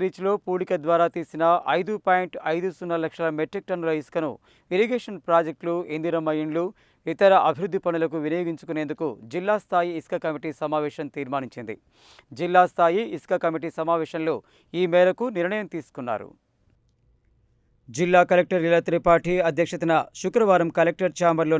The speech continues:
నిర్వహించిన జిల్లా స్థాయి ఇసుక కమిటీ సమావేశంలో నిర్ణయం తీసుకున్నారు. గత మే నెలలో నిర్వహించిన జిల్లా స్థాయి సమావేశంలో వంగమర్తి ముంపు ప్రాంతంలో సుమారు ఎనిమిది లక్షల ఇసుకను పూడిక తీత ద్వారా తీసుకొని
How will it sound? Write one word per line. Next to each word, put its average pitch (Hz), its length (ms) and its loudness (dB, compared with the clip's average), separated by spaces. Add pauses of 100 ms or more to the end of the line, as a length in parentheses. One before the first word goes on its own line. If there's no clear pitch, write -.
నిర్వహించిన 156 480 0 (500)
జిల్లా 180 420 2
స్థాయి 185 240 4
ఇసుక 196 260 -2
కమిటీ 165 260 0 (120)
సమావేశంలో 160 580 2 (100)
నిర్ణయం 160 360 0
తీసుకున్నారు. 147 480 -2 (420)
గత 170 260 4 (140)
మే 175 160 6
నెలలో 175 320 6
నిర్వహించిన 165 600 2 (120)
జిల్లా 165 320 4
స్థాయి 165 320 2
సమావేశంలో 160 640 0 (400)
వంగమర్తి 202 580 2
ముంపు 175 300 -2
ప్రాంతంలో 165 460 2
సుమారు 160 400 2 (200)
ఎనిమిది 170 280 -2
లక్షల 208 320 -2
ఇసుకను 165 360 -2
పూడిక 180 340 -4
తీత 165 180 -2 (100)
ద్వారా 160 280 4
తీసుకొని 165 400 0